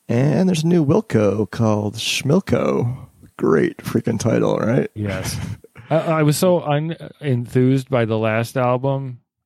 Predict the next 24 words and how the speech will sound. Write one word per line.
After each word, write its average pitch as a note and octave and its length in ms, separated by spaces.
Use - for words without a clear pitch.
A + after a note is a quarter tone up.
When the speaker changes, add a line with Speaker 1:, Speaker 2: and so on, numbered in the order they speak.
Speaker 1:
Yes, - 640
Speaker 2:
Uh, - 100
Speaker 1:
love A#2 120
the G#2+ 100
last - 260
record. - 280
Speaker 2:
I C3 140
was C3+ 160
unenthused B2 720
by A2 160
it. G#2+ 60
It G#2+ 60
didn't D3+ 240
do C#3 200
anything A2+ 380
for - 80
Speaker 1:
Oh, E3+ 60
you F3 60
didn't E3+ 200
Speaker 2:
me, A2+ 60
Speaker 1:
like A2 180
it? - 160
Speaker 2:
which A2+ 60
Speaker 1:
Really? C3+ 460